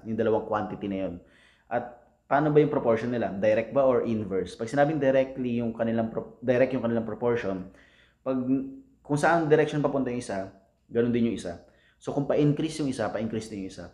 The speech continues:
Pagka pa-decrease yung isa, pa-decrease yung isa. Pag sinabing proportional sila, pero in a way na inverse, baligtad ang direction. Pag nag-increase yung isa, bababa yung isa. Pagka nag-decrease yung isa, ba-, tataas yung isa. For example, yun, yung,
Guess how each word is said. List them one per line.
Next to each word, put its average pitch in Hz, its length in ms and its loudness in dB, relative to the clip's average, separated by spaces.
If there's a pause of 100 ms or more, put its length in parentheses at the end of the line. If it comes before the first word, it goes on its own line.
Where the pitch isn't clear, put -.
Pagka 101 240 -2
pa-decrease 113 720 -2
yung 110 80 -4
isa, 107 80 -4
pa-decrease 92 400 -8
yung 92 80 -8
isa. 82 240 -14
Pag - 160 -8
sinabing 175 560 2
proportional 156 560 -2
sila, 127 160 0
pero 123 480 0 (240)
in 139 160 0
a 139 80 4
way 135 160 4
na 123 240 2
inverse, 101 720 0 (400)
baligtad 113 400 0
ang 101 80 -2
direction. 98 560 -4 (320)
Pag 117 160 -4
nag-increase 120 400 -2
yung 147 80 2
isa, 113 160 0
bababa 104 400 4
yung 101 80 -4
isa. 95 240 -10 (720)
Pagka 110 240 0
nag-decrease 113 480 0
yung 131 80 0
isa, 101 240 -2
ba-, 95 320 2
tataas 101 320 -2
yung 95 80 -8
isa. 87 160 -12 (400)
For 123 160 -2
example, 131 400 0
yun, 98 320 -2
yung, 104 400 -6